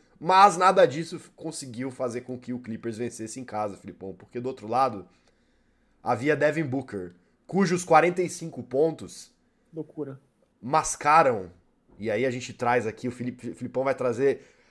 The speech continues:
Speaker 1: a análise diferencial dele aqui, que provavelmente eu sei que você não deve ter ouvido ainda.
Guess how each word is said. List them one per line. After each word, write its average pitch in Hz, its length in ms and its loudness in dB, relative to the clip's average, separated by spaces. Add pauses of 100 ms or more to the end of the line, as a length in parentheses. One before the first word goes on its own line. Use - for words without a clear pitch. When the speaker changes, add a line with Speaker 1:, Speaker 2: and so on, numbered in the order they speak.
Speaker 1:
a 151 160 10
análise 180 420 10
diferencial 156 680 0
dele 131 160 -4
aqui, 117 180 -10
que 120 120 -16
provavelmente 131 420 2
eu 120 60 -10
sei 127 140 -6
que 110 60 -12
você 123 200 -6
não 135 100 -2
deve 131 180 2
ter 123 80 -6
ouvido 113 260 -4
ainda. 120 340 -6